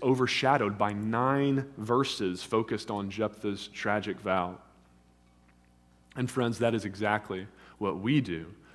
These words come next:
when you and I assert ourselves and our desires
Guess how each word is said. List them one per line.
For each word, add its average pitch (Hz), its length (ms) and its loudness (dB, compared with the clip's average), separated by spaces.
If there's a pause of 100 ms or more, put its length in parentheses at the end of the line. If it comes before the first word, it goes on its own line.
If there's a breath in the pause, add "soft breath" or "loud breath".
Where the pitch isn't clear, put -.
(760 loud breath)
when 98 160 -2
you 98 120 0
and 98 100 4
I 139 220 6
assert 101 480 0
ourselves 92 1080 0
and 90 120 -10
our 143 220 8
desires 98 720 2